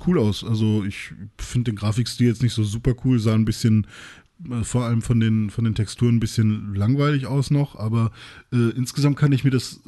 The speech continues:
vorstellen, dass es gameplaymäßig sehr, sehr cool sein wird und dass man da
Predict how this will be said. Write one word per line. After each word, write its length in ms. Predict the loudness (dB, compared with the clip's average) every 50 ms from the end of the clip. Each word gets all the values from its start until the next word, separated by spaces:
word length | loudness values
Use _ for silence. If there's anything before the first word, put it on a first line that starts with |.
| -20 -20 _
vorstellen, 360 | -8 -2 -2 0 0 2 2 2
dass 140 | 2 0
es 140 | -2 -2 0
gameplaymäßig 760 | 2 2 2 2 2 2 2 4 4 2 2 2 0 0 0 2
sehr, 160 | 2 0 2
sehr 160 | 2 0 -2 -2 0
cool 140 | 0 2 2
sein 240 | 2 2 0 0 -2
wird 140 | -2 -4 -4
und 80 | -4
dass 140 | -4 -2 -2
man 80 | -2 -2
da 160 | -2 -2 -4